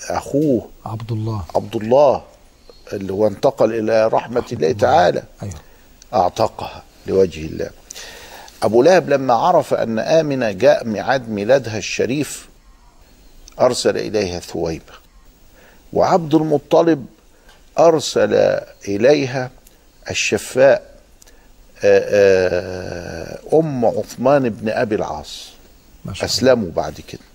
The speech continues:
Speaker 2: أي.
Speaker 1: وعندها، آه، آه، أم أيمن
Speaker 2: أم أيمن.
Speaker 1: بركة.
Speaker 2: أي.
Speaker 1: وأصبحوا دول هم الستات اللي محاضرين مع آمنة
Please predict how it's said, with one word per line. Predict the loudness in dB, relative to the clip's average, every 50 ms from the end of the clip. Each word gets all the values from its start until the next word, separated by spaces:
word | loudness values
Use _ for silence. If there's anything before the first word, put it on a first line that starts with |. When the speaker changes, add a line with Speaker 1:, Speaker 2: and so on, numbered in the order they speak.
| _ _ -18 -16
Speaker 2:
أي. | -16 -16 -16 -18 -20 -20 -20 -20 -20 -20 _ _ _ -10 -4
Speaker 1:
وعندها، | 0 4 6 6 8 8 8 6 4 2 -4 -12 -8 -4 -2 -2 0 0 -2 -2 -4 -4 -6 -6 -6 -6 -6 -6 -6 -6 -8 -6 -2 0 2 2 2 2 2 2 4 4 2 0 0 -2 -8 -20 -20 _ _ _ _ -10
آه، | -4 -2 0 0 0 0 -2 -4 -8 -10 -10 -12 -12 -12
آه، | -12 -10 -6 -2 -2
أم | 0 2 2 2
أيمن | 4 4 4 4 4 4 2
Speaker 2:
أم | 0 0 -2
أيمن. | -4 -2 2
Speaker 1:
بركة. | 4 4 4 4 0 -2 -8 -12 -14 -14 -18 _ _ _ _ _ -18 -14 -12
Speaker 2:
أي. | -12 -12 -12 -18 _ _ _ _ _ _ _ _ _ _ -8
Speaker 1:
وأصبحوا | -4 0 4 6 6 6 6 6 4 4 0 -4 -8 -12 -12 -10 -10 -10 -10 -12 -14 -16 -16 -16 -14 -14 -12 -8 -8 -8 -6 -8 -6 -6 -6 -6 -4 -6 -6
دول | -4 -4 -4 -4 -4
هم | -6 -6 -4 -4 -4 -4
الستات | -4 -6 -8 -10 -12 -12 -4 0 2 2 2 0 -2 -10 -20 -20 _ _ -14 -10 -8
اللي | -6 -4 -4 -4
محاضرين | -4 -6 -6 -6 -6 -4 -4 -4 -4 -4 -4 -4 -4
مع | -4 -2 -2 -2 -2 -2 -4
آمنة | -4 -4 -4 -4 -6 -6 -8